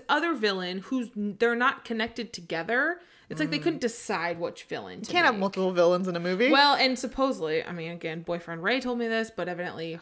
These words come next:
Speaker 1: her character, her villain, is, like, Wonder Woman's main arch nemesis
Speaker 2: Mm.
Speaker 1: that they should have just focused on.
Speaker 2: Makes sense.
Speaker 1: But then they brought the other guy,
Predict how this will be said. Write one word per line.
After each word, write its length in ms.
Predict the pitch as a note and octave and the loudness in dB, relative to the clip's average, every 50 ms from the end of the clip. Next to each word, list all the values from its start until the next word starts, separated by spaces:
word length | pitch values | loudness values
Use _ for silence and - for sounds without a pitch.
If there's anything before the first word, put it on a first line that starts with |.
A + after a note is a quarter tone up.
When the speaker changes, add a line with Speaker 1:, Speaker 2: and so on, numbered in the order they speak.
| - - | -8 0
Speaker 1:
her 180 | - A#3 A#3 A#3 | 4 6 6 6
character, 640 | A#3 - G#3+ F#3 F#3 F#3 F3+ F3+ F3+ - - F#3 | 4 2 0 2 2 2 2 0 -4 -6 -10 -8
her 260 | F#3 - G#3 A3 B3+ B3+ | -4 2 4 4 4 4
villain, 540 | G3+ G3 F3+ E3+ D#3 D3 C#3+ D#3 E3+ E3+ F#3 - _ _ _ _ _ _ _ _ _ - | 2 0 0 0 -2 -4 -6 -6 -8 -10 -12 -14 _ _ _ _ _ _ _ _ _ 0
is, 200 | G#3+ A3 G3+ F#3 | 2 2 2 4
like, 320 | G3 G3+ G3+ F#3+ G3 - - | 4 4 4 4 2 0 0
Wonder 280 | G3+ G#3+ A#3+ A#3+ A#3 | 2 4 4 4 2
Woman's 380 | G#3 G#3 A3 A3 G#3 G3+ F#3+ F3+ | 2 0 0 0 0 -2 -2 -2
main 720 | G3 G3+ G#3 A3 A3+ A3+ A3+ A3 G#3+ G#3 G3+ G3+ G3+ - _ - | 0 2 4 4 4 4 2 0 0 0 -2 -4 -6 -8 _ -4
arch 260 | F#3 G3+ G3+ - - | -2 -2 -2 -4 -4
nemesis 840 | F#3+ F#3 G3 A#3 A#3 F#3+ - - - - - G3 - - - - F3 F3+ | -4 -2 -2 -2 -2 -2 -4 -6 -8 -8 -10 -10 -10 -10 -10 -10 -10 -10
Speaker 2:
Mm. 220 | F3+ F3 E3+ E3+ - _ _ | -12 -12 -12 -14 -18 _ _
Speaker 1:
that 120 | - F#3+ F#3+ | -12 -8 -6
they 60 | G#3+ | -4
should 180 | G3 - - G3+ | -4 -4 -2 -4
have 80 | G3 F#3 | -4 -4
just 180 | F#3+ F#3 - | -6 -8 -10
focused 560 | - - _ G3 G#3 G#3 - - F#3 - - | -12 -12 _ -8 -8 -8 -8 -10 -12 -12 -14
on. 320 | - - - - - - - - | -14 -14 -14 -16 -18 -20 -16 -14
Speaker 2:
Makes 200 | G#3+ F3+ - - | -12 -12 -12 -12
sense. 360 | - E3+ F3 F3 A#3 - - - | -14 -12 -12 -12 -12 -12 -12 -10
Speaker 1:
But 140 | - F#3+ | -10 -8
then 100 | G3 F3+ | -8 -8
they 80 | F3 E3+ | -8 -8
brought 220 | E3+ F3 F3 E3+ | -6 -6 -6 -6
the 80 | F3 F#3 | -4 -4
other 160 | G#3 G3+ F#3+ | -4 -4 -4
guy, 320 | D#3+ D3+ D3 D3 F3 F3+ | -4 -4 -4 -4 -6 -8